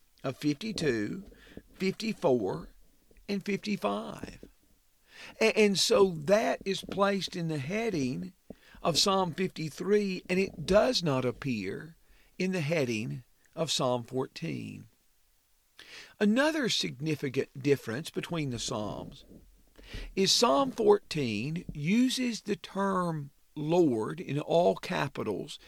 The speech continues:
in your English translation, the term Yahweh. It uses that term four times, and it uses the term Elohim three times. Psalm fifty-three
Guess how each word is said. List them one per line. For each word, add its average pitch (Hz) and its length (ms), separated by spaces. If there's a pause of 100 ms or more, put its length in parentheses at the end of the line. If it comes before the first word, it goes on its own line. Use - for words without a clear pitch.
(160)
in 165 160
your 160 220
English 156 420
translation, 131 1040
the 156 120
term 160 340
Yahweh. 143 580 (280)
It 185 180
uses 190 500
that 190 340
term 175 460 (220)
four 214 260
times, - 720 (420)
and 185 140
it - 160
uses 196 500
the 180 100
term 165 420 (120)
Elohim 139 920 (440)
three 208 400
times. - 720 (880)
Psalm 214 400
fifty-three 170 1160